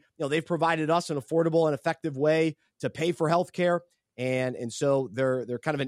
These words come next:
innovative healthcare solution for Christians looking to save money without sacrificing on quality. So text the word unpack to the number two zero one two zero one.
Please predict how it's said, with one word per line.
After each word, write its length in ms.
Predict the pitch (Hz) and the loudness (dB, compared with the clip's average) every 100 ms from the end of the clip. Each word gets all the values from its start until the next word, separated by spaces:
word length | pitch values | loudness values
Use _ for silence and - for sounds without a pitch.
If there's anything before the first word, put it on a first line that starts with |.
| - | -2
innovative 640 | 190 185 156 170 165 147 - | 0 0 2 2 2 0 0
healthcare 560 | 165 165 - 160 156 139 | -2 -2 -2 0 0 -2
solution 640 | 143 143 185 - 160 147 | -4 0 0 0 -2 -4
for 240 | - 165 | -2 -2
Christians 760 | 151 - 175 - 147 131 120 - _ _ _ | -2 -4 -6 -4 -4 -4 -4 -10 _ _ _
looking 380 | 110 185 190 196 | -2 -2 0 -2
to 60 | 190 | -2
save 280 | 185 180 156 | 0 0 2
money 340 | 147 131 123 - _ | 0 0 -4 -8 _
without 260 | 139 156 151 | -2 -2 0
sacrificing 800 | 165 147 143 151 143 - 139 - | -2 -2 -2 0 0 0 -4 -2
on 200 | 120 107 _ | -6 -6 _
quality. 540 | 165 160 160 156 147 - _ | 0 2 2 2 0 -4 _
So 140 | - 147 | -8 -6
text 360 | - 226 - | -2 -2 0
the 100 | 208 | 2
word 260 | 180 180 160 170 | 4 2 0 0
unpack 640 | 180 180 - 139 139 - _ _ | 0 -2 -4 -2 -2 -6 _ _
to 60 | 160 | -2
the 60 | |
number 240 | 170 156 151 | 0 0 -2
two 300 | - 208 214 | -2 -4 -2
zero 280 | 165 208 190 | 2 4 4
one 300 | 175 165 147 | 2 0 -2
two 300 | - 220 202 | -6 -4 -2
zero 320 | 156 156 135 | 2 2 2
one. 380 | 123 107 107 | 2 -2 -4